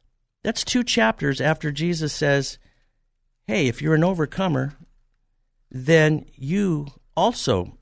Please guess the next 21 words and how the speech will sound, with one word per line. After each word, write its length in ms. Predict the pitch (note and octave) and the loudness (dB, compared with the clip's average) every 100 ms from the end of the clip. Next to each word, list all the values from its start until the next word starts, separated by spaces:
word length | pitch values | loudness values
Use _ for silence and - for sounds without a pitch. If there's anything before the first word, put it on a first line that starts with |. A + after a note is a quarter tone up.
| _ | _
will 120 | B2 | -12
get 260 | A2+ B2+ A#2 | -2 0 2
an 100 | G#2+ | 2
opportunity 840 | G#2 G2+ F2+ - G2 E2 D#2+ D2+ - _ _ _ _ _ _ _ _ | 0 -2 -4 -2 -2 -2 -4 -8 -12 _ _ _ _ _ _ _ _
to 100 | - | -4
sit 280 | C3 - E3+ | -2 0 2
with 180 | D3 C3+ | 2 2
me 220 | C#3+ D3+ - | 4 2 2
on 200 | C3 C3+ | 2 4
my 300 | C3+ D3 G#3 | 4 4 2
throne, 580 | - B2+ A2 G#2+ - - - | 0 2 2 2 -2 -8 -2
just 220 | D3 - | -2 2
as 160 | A2+ - | 0 0
I 220 | C3 E3 F3 | 0 2 2
overcame, 720 | B2+ G#2+ G2+ - G2+ G2 G2+ - _ _ _ - | 2 -2 -4 -2 0 0 -2 -10 _ _ _ 2
and 140 | A#2+ | 4
I'm 140 | B2+ B2+ | 4 4
sitting 360 | - C3+ A#2+ | 2 2 4
with 160 | A2 G#2 | 2 2
my 200 | A#2 C3 | 2 0
Father 500 | - E2+ E2+ F2 | -2 -6 -6 -12